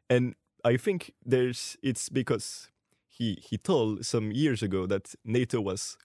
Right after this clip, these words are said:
quite brain dead and that that's why he wants to promote the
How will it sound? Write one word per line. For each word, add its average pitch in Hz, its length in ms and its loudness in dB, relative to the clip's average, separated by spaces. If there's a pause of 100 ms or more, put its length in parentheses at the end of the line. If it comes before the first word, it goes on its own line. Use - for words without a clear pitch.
(120)
quite 101 220 0
brain 123 240 2
dead 92 260 0
and 104 160 0
that - 320 -2 (160)
that's 110 160 0
why 120 120 0
he 117 120 -4
wants 113 260 -2
to 110 80 -4
promote 110 340 -2
the 95 200 -2